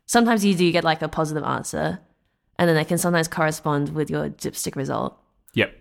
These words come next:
Speaker 1: I ask about vomiting and diarrhea.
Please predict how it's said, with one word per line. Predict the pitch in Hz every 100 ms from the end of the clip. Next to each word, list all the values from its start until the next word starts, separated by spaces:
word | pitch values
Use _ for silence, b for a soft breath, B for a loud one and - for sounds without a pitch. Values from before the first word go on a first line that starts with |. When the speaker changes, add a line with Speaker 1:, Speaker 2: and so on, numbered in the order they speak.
| _ _ _ _ _
Speaker 1:
I | 202
ask | 208 220
about | 247 214 185
vomiting | 180 185 196 190
and | 185
diarrhea. | 180 175 165 165 175 208 311